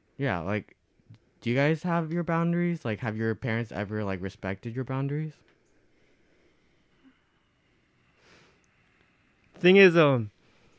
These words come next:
Speaker 2: the thing with my mom, there's not really, um, any boundaries.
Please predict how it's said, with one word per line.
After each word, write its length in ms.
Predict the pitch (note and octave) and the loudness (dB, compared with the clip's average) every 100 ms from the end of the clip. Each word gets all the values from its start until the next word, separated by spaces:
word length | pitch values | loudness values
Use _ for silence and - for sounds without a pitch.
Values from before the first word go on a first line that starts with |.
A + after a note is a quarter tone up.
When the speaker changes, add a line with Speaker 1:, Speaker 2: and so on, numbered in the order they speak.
| _ - | _ -6
Speaker 2:
the 80 | C#3 | -2
thing 180 | - F3 | 4 4
with 120 | D#3 | 4
my 180 | B2 C3+ | 4 2
mom, 420 | C3 A#2+ D3 F3+ _ _ _ _ _ _ _ - | 2 0 -2 -6 _ _ _ _ _ _ _ -12
there's 220 | C#3 D3+ | -4 -2
not 240 | D3 C3+ B2 | 0 0 0
really, 300 | B2 B2 A#2 | -2 -2 -4
um, 400 | A2 G#2+ G#2 A2 _ _ _ _ - | -4 -6 -10 -16 _ _ _ _ -10
any 180 | A#2+ B2 | -6 -6
boundaries. 600 | A2 G#2+ A2+ B2+ D3 - | -4 -6 -6 -6 -10 -14